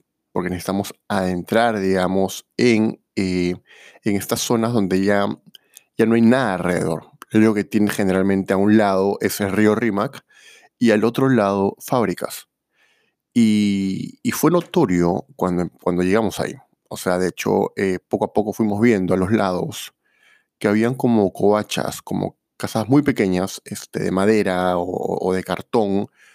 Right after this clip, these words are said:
cubiertas con, con bolsos, bolsas grandes, eh, y con gente afuera, eh, fumando, ¿no? Fumando pasta, tomando, eh, alguna col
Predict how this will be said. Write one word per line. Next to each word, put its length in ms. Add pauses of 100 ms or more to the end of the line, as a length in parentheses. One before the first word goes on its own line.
(120)
cubiertas 520
con, 840
con 200
bolsos, 760
bolsas 300
grandes, 580 (640)
eh, 440
y 80
con 160
gente 220
afuera, 380 (380)
eh, 320
fumando, 460
¿no? 200
Fumando 440
pasta, 460
tomando, 720
eh, 280
alguna 320
col 640